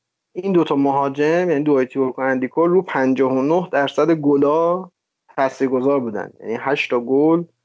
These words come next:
و نه تا اسیست دادن. خیلی عجیب بود و فوق‌العاده بازیکن‌های بخشنده و، اه، اه، چی می‌گن، تیم پلیر بودن به معنی کلمه و تیم ورکشون خیلی بالا بود. اه،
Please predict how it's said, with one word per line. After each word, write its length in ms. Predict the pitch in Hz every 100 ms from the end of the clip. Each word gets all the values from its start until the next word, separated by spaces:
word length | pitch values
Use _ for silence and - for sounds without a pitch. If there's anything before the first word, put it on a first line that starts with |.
| _ _ _
و 100 | 131
نه 240 | 131 156 156
تا 60 | 131
اسیست 440 | 131 - 160 -
دادن. 340 | 120 113 113
خیلی 360 | 113 - 139 165
عجیب 420 | 135 123 127 120
بود 180 | 127 135 _ _ _ _
و 60 | 147
فوق‌العاده 600 | - - 208 202 185 180
بازیکن‌های 460 | 175 151 147 147 170 156
بخشنده 520 | 135 - 131 127 143
و، 160 | 151 156 _ _ _
اه، 500 | 123 117 113 104 107 _ _ _ _ _ _ -
اه، 240 | 110 107 - _ _ _
چی 140 | -
می‌گن، 440 | 139 127 113 104 104 _ _ _ _ _ - -
تیم 260 | - 151 139
پلیر 380 | 139 135 143 143
بودن 360 | 123 107 104
به 80 | 104
معنی 340 | 107 104 104 104 _ _ _
کلمه 680 | 117 113 110 123 151 151 160 -
و 200 | - 127
تیم 280 | 131 139 127
ورکشون 380 | 135 143 151 147
خیلی 220 | 143 147
بالا 240 | 156 151 147
بود. 200 | 151 - _ _ _ _ _ - - -
اه، 380 | 123 117 113 113